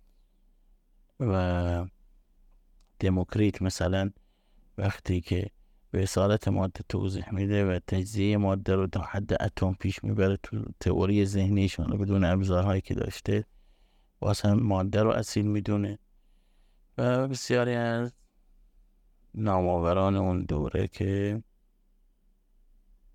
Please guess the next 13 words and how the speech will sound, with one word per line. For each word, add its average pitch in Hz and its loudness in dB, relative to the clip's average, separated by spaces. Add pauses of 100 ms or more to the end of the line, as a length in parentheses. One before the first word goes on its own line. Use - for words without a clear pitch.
(1500)
اولین 87 0 (2000)
می‌شه 104 0
از 92 4
اونها 92 -2
نام 101 -4 (120)
برد. - -18 (1200)
پس 120 0
ببینیم 131 6
بحث 131 -2 (240)
امروزه 104 0
و 101 2
الان 117 0
نیست، 123 -2